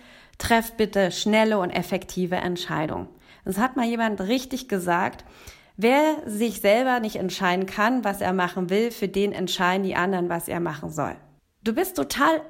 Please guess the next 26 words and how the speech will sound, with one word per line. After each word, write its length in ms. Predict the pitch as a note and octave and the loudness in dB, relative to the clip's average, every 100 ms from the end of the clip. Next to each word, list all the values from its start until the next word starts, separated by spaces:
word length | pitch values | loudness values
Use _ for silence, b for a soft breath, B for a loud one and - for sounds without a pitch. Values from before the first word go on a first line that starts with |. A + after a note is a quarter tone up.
| - | 0
abhängig 680 | D#4+ - D4 G#3+ G3+ G3 G3 | 2 2 2 4 4 0 0
dann 180 | G#3+ | 0
von 180 | A3+ G#3+ | 0 -2
Entscheidungen 640 | G#3+ G#3+ - A3+ C#4 C#4 A3 | -2 -2 0 2 2 2 0
anderer, 420 | A3 D4+ B3+ G3+ | 2 2 2 2
wenn 120 | G3 | 2
du 80 | F#3+ | 2
das 200 | F#3 F3 | 0 -4
irgendjemand 600 | - B3 A#3+ A3 F#3+ F3 F3+ | -2 0 0 -2 -2 -2 -4
überlässt. 520 | E3+ E3 D#3+ - - B B B B | -6 -6 -8 -12 -18 B B B B
Hör 140 | G#3+ | 2
dir 120 | D4 | 2
dazu 320 | C#4+ B3 - A#3+ | 2 0 -2 -2
auch 160 | A3+ | -2
gern 220 | A3+ A3+ | -2 0
nochmal 280 | B3+ A3 A3 | 0 0 0
meinen 260 | G#3+ G3 G3+ | 0 0 -2
Pod 380 | - A#3+ A#3 - | -2 -4 -4 -4
Machtsame 480 | A3+ - A3 G#3 | -4 -2 -2 0
Entscheidung 600 | - F#3+ - F#3 G3+ A3 | -2 -6 -4 -2 -2 -2
an, 440 | - F3+ F#3 F#3+ F3+ - | -4 -2 -2 -4 -6 -10
Nummer 260 | G3 G#3 F#3+ | -4 0 0
drei 300 | F#3+ F#3 F#3 | 0 2 2
müsste 300 | F3 D#3+ D#3+ | 0 -2 -4
das 240 | D3+ D3 | -4 -6
sein. 220 | - E2 | -6 -8